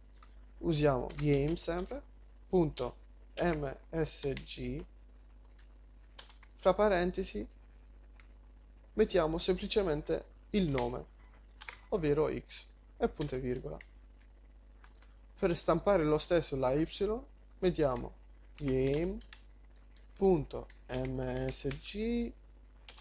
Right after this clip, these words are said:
fra parentesi, mettiamo solo y, ovvero il nome della variabile. Quindi le variabili vanno scritte semplicemente il nome, non s-, viene scritto fra, eh,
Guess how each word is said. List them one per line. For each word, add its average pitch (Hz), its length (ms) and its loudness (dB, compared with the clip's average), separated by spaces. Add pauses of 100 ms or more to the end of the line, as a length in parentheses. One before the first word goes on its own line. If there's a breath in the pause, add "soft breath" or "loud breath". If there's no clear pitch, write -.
(580)
fra 240 180 0
parentesi, 202 720 2 (120)
mettiamo 175 420 2
solo 156 500 2
y, 156 120 2 (720)
ovvero 180 360 6
il 196 100 4
nome 151 240 2
della 135 200 4
variabile. 120 540 2 (480 loud breath)
Quindi 185 360 2
le 180 140 4
variabili 156 640 4
vanno 170 280 0
scritte 160 360 -6
semplicemente 175 640 -2
il 156 140 0
nome, 170 440 2 (260)
non 190 280 0
s-, - 120 -10
viene 165 280 2
scritto 151 640 -2 (400 loud breath)
fra, 151 380 4
eh, 131 640 6